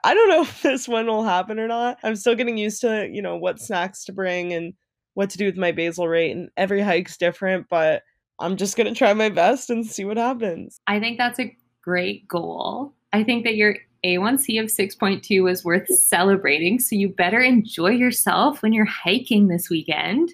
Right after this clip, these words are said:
Speaker 2: And personally, what I found works really well is making sure that I have something, like, honestly, I found peanut butter is the best thing, which I know you're a fan of for treating lows, but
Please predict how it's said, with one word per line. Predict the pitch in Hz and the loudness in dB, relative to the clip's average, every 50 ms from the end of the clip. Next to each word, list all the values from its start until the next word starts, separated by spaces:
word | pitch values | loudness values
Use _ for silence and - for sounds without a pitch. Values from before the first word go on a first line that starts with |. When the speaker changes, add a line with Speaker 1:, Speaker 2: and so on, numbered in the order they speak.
| _ - | _ -2
Speaker 2:
And | 220 233 240 233 | 0 0 0 -2
personally, | - - 226 262 285 - 359 359 370 339 | 0 0 0 0 2 0 0 2 2 2
what | 269 240 - - - | 2 0 -2 -4 -6
I | 170 - 160 202 254 262 - | -6 -4 -2 -2 -2 -2 -2
found | - 277 269 277 269 262 | 0 0 2 2 0 0
works | 277 294 294 294 - - | -2 -4 -4 -6 -10 -8
really | 294 294 302 285 | -6 -6 -6 -4
well | 285 277 277 285 285 | -4 -2 -2 -2 -4
is | - - 240 208 220 | -4 -6 -6 -2 -2
making | 214 202 208 214 - 269 269 262 | 0 0 0 0 0 0 -2 -2
sure | - 294 285 | -2 -4 -4
that | 285 285 | 0 0
I | 285 277 262 | 0 0 0
have | 269 247 226 226 220 | 2 2 0 2 2
something, | - - 233 - - 226 233 226 226 226 214 _ _ _ _ - | 2 0 0 0 -2 -2 -2 -2 -2 -4 -6 _ _ _ _ 0
like, | 214 208 208 - | 0 0 2 2
honestly, | - 180 180 190 202 208 - 240 220 | 2 2 4 4 2 0 2 2 2
I | 214 214 | 2 2
found | 214 - 190 185 196 - _ _ - | 2 2 0 0 0 -2 _ _ -18
peanut | - - 196 175 175 202 220 220 | -10 -6 -4 -2 -2 -2 -2 0
butter | 240 254 254 269 277 277 | 0 0 0 0 -2 -2
is | 269 - 233 240 226 - - | -2 -2 -2 -4 -6 -8 -6
the | 233 214 | -6 -2
best | - - 196 - - - | 0 -2 -2 -2 -4 -6
thing, | 233 233 233 | -4 -2 0
which | 214 208 - | -2 0 2
I | 208 202 | 2 2
know | 196 180 180 180 | 2 2 2 0
you're | 180 180 170 165 170 165 170 175 175 | 0 -2 -2 -2 0 0 2 2 0
a | 180 180 - | 0 -2 -2
fan | - 180 170 165 170 | 0 0 2 2 2
of | 170 165 170 175 - | 0 0 0 -2 -4
for | - - 175 | -2 -2 -2
treating | 175 - - - 160 160 165 202 214 233 | -2 -2 -6 -6 -4 0 0 0 0 0
lows, | 233 240 247 269 311 285 | 0 -2 0 0 -2 0
but | - - | -2 -2